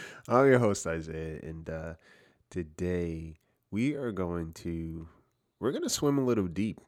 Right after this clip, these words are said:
if y'all down. You know, put your floaties on. Um, we're gonna talk about soulmates, uh, soul ties, um, karmic relationships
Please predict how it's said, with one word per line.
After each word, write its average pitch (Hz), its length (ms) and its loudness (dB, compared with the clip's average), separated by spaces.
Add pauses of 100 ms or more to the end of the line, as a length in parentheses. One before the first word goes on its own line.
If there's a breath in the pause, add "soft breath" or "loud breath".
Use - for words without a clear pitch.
(140)
if - 160 -12
y'all 92 160 0
down. 85 480 -2
You 87 140 -6
know, 87 100 -4
put - 220 -10
your 110 60 -2
floaties 92 440 -4
on. 82 240 -8 (140)
Um, 85 400 -8
we're 95 80 -6
gonna 139 140 -4
talk 127 180 -2
about 107 160 0
soulmates, - 600 -2 (140)
uh, 80 280 -2
soul 95 220 -2
ties, 95 520 2 (720 loud breath)
um, 85 880 -4 (840 soft breath)
karmic 135 400 0
relationships 117 1200 0